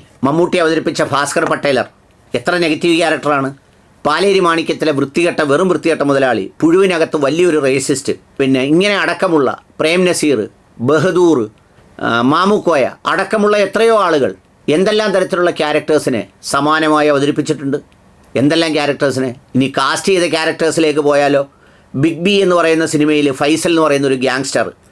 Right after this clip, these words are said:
ഭീഷ്മ പർവം എന്ന് പറയുന്ന സിനിമയിൽ അജാസ് എന്ന് പറയുന്ന ഒരു അണ്ടർവേൾഡ് ആക്ടിവിസ്റ്റ്, അറബിക്കഥ എന്ന് പറയുന്ന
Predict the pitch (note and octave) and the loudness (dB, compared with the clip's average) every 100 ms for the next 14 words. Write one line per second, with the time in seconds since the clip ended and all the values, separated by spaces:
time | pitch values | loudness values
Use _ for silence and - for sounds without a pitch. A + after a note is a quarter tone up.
0 | - - _ - B2+ F#3+ G3 G3+ G#3+ F#3+ | -20 -20 _ -4 0 2 0 0 0 2
1 | F#3+ F3 F3 E3 D#3+ D#3+ D3+ D3+ D#3 D3+ | 2 2 2 2 0 -2 0 0 2 2
2 | B2+ A#2+ _ _ - C#3+ D#3+ F#3 F#3 F3+ | 0 -4 _ _ -6 -4 -2 -2 0 0
3 | E3 D#3 D3+ C#3+ C#3 D#3 E3 E3 D#3+ C#3 | 2 2 2 0 0 0 2 2 2 0
4 | - _ _ _ - C#3 - C#3+ A2+ - | -6 _ _ _ -6 -6 -2 -2 -2 -6
5 | - _ _ _ - C#3 F3+ G#3 G#3+ G3+ | -8 _ _ _ -4 -2 0 0 0 0
6 | G3+ F#3+ F3 F3 | 2 2 2 0